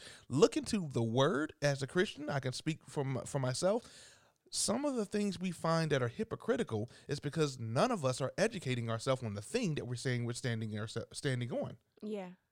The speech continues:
Speaker 2: very true. And it, it's funny because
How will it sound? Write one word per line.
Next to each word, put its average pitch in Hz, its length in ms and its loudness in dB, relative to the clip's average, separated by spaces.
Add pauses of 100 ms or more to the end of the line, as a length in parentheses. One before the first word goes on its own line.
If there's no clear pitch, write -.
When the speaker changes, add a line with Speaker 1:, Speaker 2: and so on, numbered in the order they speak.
(160)
Speaker 2:
very 208 320 -8
true. 185 320 -20 (640)
And 202 580 -6 (1120)
it, - 160 -8 (460)
it's 247 260 -6
funny 262 380 -6
because 196 640 -12